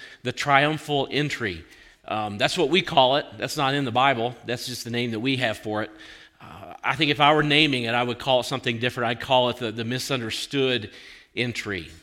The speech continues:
That's really what's going on with Jesus in this moment in the Gospels. And interesting thing happens when Jesus is coming in. Uh, let me give you just a glimpse of this in the Gospel of Luke.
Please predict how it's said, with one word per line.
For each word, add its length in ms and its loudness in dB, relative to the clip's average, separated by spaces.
That's 460 -8
really 680 0
what's 220 -10
going 240 -4
on 340 -2
with 140 -10
Jesus 480 -6
in 100 -6
this 180 -8
moment 500 -4
in 140 -6
the 260 -4
Gospels. 520 -2
And 200 -8
interesting 440 2
thing 180 2
happens 760 -4
when 300 -6
Jesus 460 -4
is 80 -6
coming 320 -4
in. 320 -6
Uh, 460 -4
let 200 -6
me 360 0
give 160 2
you 80 2
just 180 -4
a 60 -2
glimpse 380 -4
of 80 -8
this 240 -4
in 60 -4
the 60 -4
Gospel 380 -2
of 60 -4
Luke. 180 -2